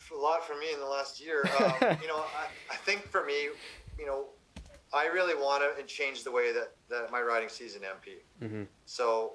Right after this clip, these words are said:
Speaker 1: uh, you know, we're doing interviews today for our office manager, which is the first thing we have for constituency office.
Speaker 2: Mm-hmm.
Speaker 1: We'll be doing satellite offices and, and, uh, um, and a pop-up office that we do once a month. But I have three
Speaker 2: Mm-hmm.
Speaker 1: mis-, three municipalities, and they're all important,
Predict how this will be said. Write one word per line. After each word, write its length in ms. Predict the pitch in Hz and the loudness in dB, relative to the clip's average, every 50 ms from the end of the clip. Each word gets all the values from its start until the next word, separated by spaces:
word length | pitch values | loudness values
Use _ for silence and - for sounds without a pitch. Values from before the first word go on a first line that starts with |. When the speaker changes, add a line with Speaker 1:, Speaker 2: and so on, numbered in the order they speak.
| - | -6
Speaker 1:
uh, 120 | 110 113 113 113 | -6 -6 -4 -4
you 60 | 117 | -2
know, 80 | 117 123 | -2 -2
we're 120 | 127 135 | -2 -2
doing 180 | 135 135 127 120 | -2 -2 -2 -2
interviews 360 | 117 117 117 117 117 110 110 - | -2 -2 -2 -4 -6 -8 -8 -6
today 220 | 113 107 104 107 107 | -6 -4 -2 -4 -4
for 120 | 107 110 | -4 -4
our 200 | 107 104 104 104 | -4 -2 -2 0
office 280 | 107 110 110 - 107 - | 0 0 0 -2 -6 -10
manager, 300 | - 98 92 87 - 85 - - _ _ | -10 -10 -12 -12 -14 -18 -20 -20 _ _
which 160 | - 98 - | -18 -16 -16
is 100 | - - | -16 -16
the 100 | - 107 | -16 -16
first 300 | - - 110 107 - - | -12 -10 -10 -10 -10 -10
thing 120 | - 107 101 | -10 -10 -10
we 80 | 101 101 | -8 -8
have 160 | 101 101 101 | -8 -8 -10
for 80 | - | -12
constituency 720 | 101 - 110 101 - - 113 107 - 110 107 - - - 104 | -14 -16 -14 -14 -12 -12 -12 -12 -12 -14 -14 -14 -10 -8 -6
office. 340 | 98 95 95 - 95 - - - - - - - 113 | -6 -6 -6 -8 -12 -16 -16 -18 -20 -20 -14 -12 -10
Speaker 2:
Mm-hmm. 140 | 107 107 | -6 -2
Speaker 1:
We'll 100 | 107 127 | -2 0
be 80 | 127 131 | 0 0
doing 260 | 117 127 127 127 120 | -2 -2 -2 -2 -2
satellite 460 | 117 - - 117 113 117 117 120 117 | -2 0 2 2 4 4 4 2 2
offices 640 | 113 113 113 113 113 117 113 - - 113 113 107 107 | 2 2 2 0 -2 -4 -10 -10 -12 -10 -12 -10 -10
and, 140 | 110 107 104 | -10 -10 -10
and, 360 | 104 98 107 104 104 104 104 107 | -10 -10 -8 -10 -12 -10 -8 -8
uh, 220 | 101 101 101 98 98 - - _ _ _ _ _ _ _ _ - | -8 -6 -8 -10 -12 -14 -20 _ _ _ _ _ _ _ _ -8
um, 200 | 98 95 95 95 92 - - _ - 104 | -6 -4 -4 -4 -6 -8 -14 _ -16 -14
and 140 | 104 104 101 | -12 -10 -10
a 260 | 95 101 101 98 101 - - | -8 -8 -8 -10 -10 -14 -6
pop-up 400 | - - - - - 120 113 110 | -2 -2 -2 0 2 0 0 2
office 420 | 113 110 107 110 107 - 110 - - | 4 4 4 2 2 -2 -6 -8 -8
that 80 | 113 | -10
we 80 | 104 110 | -10 -12
do 160 | 107 104 107 104 | -12 -12 -10 -8
once 240 | 107 107 104 - | -8 -8 -8 -10
a 60 | 110 104 | -10 -8
month. 240 | 104 104 104 104 - - | -8 -8 -8 -10 -12 -12
But 140 | - 107 - 104 | -10 -10 -6 -2
I 60 | 117 | -2
have 120 | 127 131 - | -2 -2 -2
three 200 | - - 143 143 | -2 -2 -2 0
Speaker 2:
Mm-hmm. 80 | 139 139 | 0 0
Speaker 1:
mis-, 160 | 135 - - - - | -2 -2 -4 -8 -10
three 140 | - - 135 | -10 -10 -8
municipalities, 800 | 131 135 131 - - - 113 107 104 107 113 123 127 127 - - 107 | -8 -8 -10 -10 -6 -2 0 0 2 0 -2 -2 -6 -8 -10 -10 -10
and 200 | 107 107 104 107 107 104 - | -10 -10 -10 -12 -16 -14 -8
they're 140 | 110 110 | -4 0
all 160 | 110 113 113 113 | 2 2 2 0
important, 480 | 107 - - - 113 113 110 113 - | -2 -4 -8 -6 -4 -4 -4 -6 -10